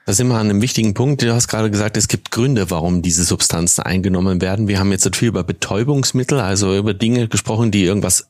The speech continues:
wegbetäuben sollen. Es gibt aber auch noch andere Medikamente, die man dann, oder, oder Wirkstoffe, die man sich irgendwie verabreichen könnte, um vielleicht aber auch steigernde positive Wirkungen zu erzielen, also irgendwelche Neuroenhancer.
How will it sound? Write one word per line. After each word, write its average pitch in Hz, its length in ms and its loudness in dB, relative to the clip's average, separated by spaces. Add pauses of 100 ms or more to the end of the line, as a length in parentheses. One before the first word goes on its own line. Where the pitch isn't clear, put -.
wegbetäuben 123 1120 -2
sollen. 127 400 0
Es - 560 -6
gibt - 160 -4
aber - 180 -2
auch 107 100 0
noch 113 160 0
andere 113 280 0
Medikamente, 95 640 0
die 95 120 0
man 92 140 0
dann, 92 220 -2
oder, 85 460 -4
oder 90 240 -2
Wirkstoffe, 98 420 -2
die 95 120 -2
man 92 180 0
sich 98 240 -2 (340)
irgendwie 101 280 -2
verabreichen 101 600 -4
könnte, 101 360 -2
um 107 380 -2
vielleicht 107 380 -4
aber 110 200 -2
auch 87 240 -6 (640)
steigernde 95 800 -2
positive 98 720 -2
Wirkungen 92 500 0
zu - 180 -4
erzielen, 85 440 0
also 82 220 0
irgendwelche 95 420 -2
Neuroenhancer. 90 960 0